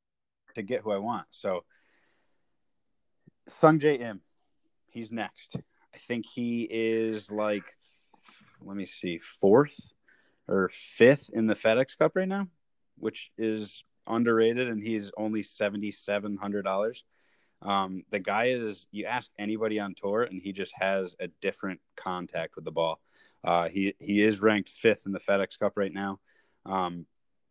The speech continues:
he's just a great golfer, and he is due. So I picked him at seventy-seven. I mean, that seems like a, a no-brainer,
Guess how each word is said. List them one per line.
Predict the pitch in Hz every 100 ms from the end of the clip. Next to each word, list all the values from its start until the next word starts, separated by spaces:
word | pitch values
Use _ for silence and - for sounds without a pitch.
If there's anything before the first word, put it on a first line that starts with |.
| _ _ - _ -
he's | - 120 -
just | 127 131 - _ -
a | 101
great | 87 95 101 110
golfer, | 87 104 - 73 - _
and | 92 90 87 85 85 85
he | - 92 90 87 87
is | 92 -
due. | 98 98 - -
So | - 87 82 85
I | 85
picked | 85 95 -
him | 101 101 95
at | 90
seventy-seven. | - 104 104 90 - 107 110 90
I | 87
mean, | 92 92 _ - - - _ -
that | 107
seems | - 127 120 110
like | 101
a, | 104 98 92
a | 95 92 82 _ _ _ _
no-brainer, | 107 104 104 92 104 85